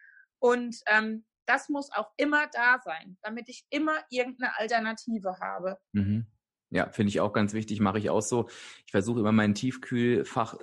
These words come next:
Speaker 2: so zu füllen, dass ich immer irgendwie mindestens zwei bis drei Mahlzeiten, ähm, zubereiten kann, ähm, wenn mal alles schief läuft. Dass ich einfach weiß, okay, das ist auf jeden Fall da. Das sind denn keine Knallergerichte,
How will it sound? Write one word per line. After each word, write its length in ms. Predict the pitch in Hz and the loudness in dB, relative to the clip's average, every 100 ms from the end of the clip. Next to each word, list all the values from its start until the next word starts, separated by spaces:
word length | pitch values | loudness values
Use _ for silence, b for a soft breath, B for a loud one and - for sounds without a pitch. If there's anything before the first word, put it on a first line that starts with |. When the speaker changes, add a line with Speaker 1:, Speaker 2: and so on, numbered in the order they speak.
| 107 | -12
Speaker 2:
so 320 | 113 123 131 | -4 2 2
zu 220 | 131 120 | 0 -10
füllen, 360 | - 123 127 123 | -4 2 4 4
dass 180 | 113 | 2
ich 200 | 117 - - B B B _ | -2 -8 -16 B B B _
immer 340 | - 156 160 - | 0 2 4 4
irgendwie 600 | 127 143 147 127 135 139 | 4 6 4 2 0 2
mindestens 560 | 127 139 147 - 135 - | 2 2 2 0 -4 -2
zwei 260 | 120 113 | 2 2
bis 160 | 123 127 | 2 0
drei 200 | - 113 | 0 2
Mahlzeiten, 880 | 113 117 131 - 131 135 135 131 131 | 4 2 2 0 0 0 0 0 0
ähm, 240 | - 117 117 | 0 0 0
zubereiten 580 | - 135 135 127 101 | -2 0 2 2 2
kann, 460 | 135 139 131 135 131 | 2 4 4 2 2
ähm, 420 | - 113 117 120 - | 0 2 4 2 2
wenn 140 | 117 | 4
mal 120 | 113 | 6
alles 220 | 82 113 110 | 6 4 4
schief 260 | - 107 | 2 0
läuft. 200 | 107 92 | 2 2
Dass 100 | 98 | 0
ich 60 | 87 | 0
einfach 180 | 113 107 | 0 2
weiß, 160 | 107 | 2
okay, 180 | 110 - | 0 -2
das 200 | 101 104 | 0 0
ist 80 | 117 | 0
auf 180 | 78 101 | -2 -2
jeden 240 | 120 120 | 0 0
Fall 240 | - 107 98 | 0 0 2
da. 320 | 107 131 160 B B | 2 2 2 B B
Das 100 | 104 | 0
sind 140 | 127 131 | 2 4
denn 100 | 123 | 2
keine 260 | 127 107 | 2 2
Knallergerichte, 840 | - - 120 165 165 156 165 - | 0 0 2 2 2 0 0 0